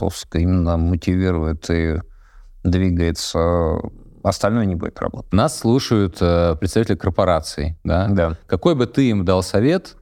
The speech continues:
Speaker 2: для старта изменений? С чего начать? Что сделать, вот, э, чтобы вот этот вот шар начать, как бы, толкнуть, придать инерции, чтобы дальше он покатился?
Speaker 1: Надо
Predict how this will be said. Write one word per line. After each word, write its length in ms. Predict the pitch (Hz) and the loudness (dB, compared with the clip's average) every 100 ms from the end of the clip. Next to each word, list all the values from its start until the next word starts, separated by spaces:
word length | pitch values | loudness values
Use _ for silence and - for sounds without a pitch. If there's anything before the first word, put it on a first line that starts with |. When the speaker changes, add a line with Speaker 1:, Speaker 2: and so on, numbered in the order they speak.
| - | -6
Speaker 2:
для 180 | 95 98 | 0 0
старта 380 | - 139 - | 2 0 2
изменений? 520 | 120 117 110 95 80 78 | 0 2 2 2 0 -2
С 40 | |
чего 220 | - 139 | 0 0
начать? 640 | 147 131 - 80 80 - - - | 0 -2 0 0 0 -4 -20 -18
Что 240 | - - 147 | -10 0 0
сделать, 760 | 117 98 95 90 87 80 - - | 2 2 2 4 2 -2 -10 -10
вот, 340 | 80 85 80 87 | 0 0 0 0
э, 140 | 85 | 0
чтобы 220 | - 101 | 0 0
вот 120 | 98 | 2
этот 160 | 117 104 | 2 2
вот 180 | 95 - | 0 -2
шар 320 | - 165 202 | 0 2 0
начать, 540 | 90 85 87 147 143 - | -2 -2 0 0 -2 -4
как 180 | 92 | -4
бы, 100 | 85 | -2
толкнуть, 520 | 80 - 104 - 190 104 | -4 0 0 0 -2 0
придать 280 | 98 101 107 | 0 0 2
инерции, 560 | 139 190 - 95 85 | 2 0 -2 -2 -2
чтобы 220 | 80 90 | -2 -2
дальше 260 | 92 113 - | 0 0 0
он 80 | 90 | -6
покатился? 520 | - 87 85 - - | -4 -4 -4 -6 -4
Speaker 1:
Надо 600 | 110 113 110 98 90 87 | 0 2 2 0 -2 -6